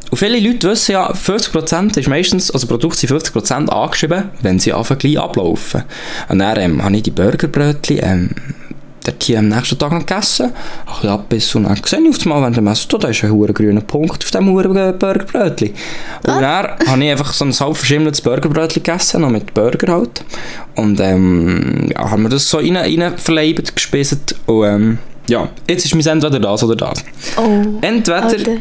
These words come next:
Speaker 1: du musst dein Essen immer vier Tage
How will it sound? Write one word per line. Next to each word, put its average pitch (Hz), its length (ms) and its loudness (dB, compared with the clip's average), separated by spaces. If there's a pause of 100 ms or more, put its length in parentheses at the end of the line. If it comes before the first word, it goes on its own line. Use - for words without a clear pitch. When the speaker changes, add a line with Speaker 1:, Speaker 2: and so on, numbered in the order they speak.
(300)
Speaker 1:
du 180 80 2
musst 135 340 2
dein 156 320 -2
Essen - 280 0
immer 190 420 2
vier 214 500 0
Tage 180 400 0